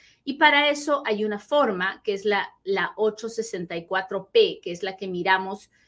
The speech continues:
en la Oficina de Inmigración. Y ahí usted va a ver cuál es el estándar del nivel de pobreza. Si usted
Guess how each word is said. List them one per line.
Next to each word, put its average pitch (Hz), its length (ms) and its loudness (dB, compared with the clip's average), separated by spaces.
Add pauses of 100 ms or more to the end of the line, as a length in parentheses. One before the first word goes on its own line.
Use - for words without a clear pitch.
(200)
en 202 180 -2
la 185 80 -2
Oficina 190 480 -4
de 202 80 0
Inmigración. 175 800 -4 (440)
Y 185 120 -2
ahí 220 380 0
usted 202 360 -2
va 208 140 4
a 202 40 2
ver 202 340 2
cuál 196 220 2
es 202 140 0
el 196 160 -2
estándar 185 540 -4
del 185 160 -6
nivel 165 280 -4
de 180 120 -10
pobreza. 180 500 -6
Si - 180 -16
usted 196 500 -2